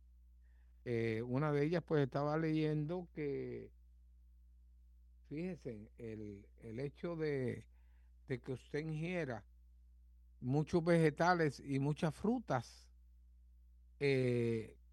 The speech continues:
le ayuda en las cuestiones de los trastornos emocionales, eh, en, en los trastornos como la depresión, la ansiedad,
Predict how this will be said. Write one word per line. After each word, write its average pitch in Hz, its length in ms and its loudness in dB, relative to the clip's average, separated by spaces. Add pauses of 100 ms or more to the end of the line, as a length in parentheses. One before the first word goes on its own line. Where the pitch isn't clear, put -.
(520)
le 123 240 2
ayuda 170 640 4
en 135 240 0
las 131 120 0
cuestiones 156 720 -2 (800)
de 131 260 2
los 127 180 -2
trastornos 143 500 -4
emocionales, 160 840 -8 (1120)
eh, 113 800 4
en, 117 800 -4 (160)
en 117 260 -6
los 113 160 -8
trastornos 139 800 -8 (800)
como 131 220 -2
la 123 140 -4
depresión, 160 840 -4 (760)
la 123 120 -6
ansiedad, 170 760 -2